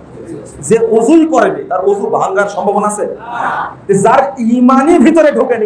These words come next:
কোনোদিন, তার ঈমান ভাঙলো কখন? হ্যাঁ,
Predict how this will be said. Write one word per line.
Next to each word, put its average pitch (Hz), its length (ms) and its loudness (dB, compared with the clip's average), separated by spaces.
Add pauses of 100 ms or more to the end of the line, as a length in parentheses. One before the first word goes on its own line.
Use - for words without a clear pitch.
কোনোদিন, 170 300 -6 (760)
তার 190 100 2
ঈমান 214 240 4
ভাঙলো 202 340 4
কখন? 196 340 -2 (960)
হ্যাঁ, 98 340 -4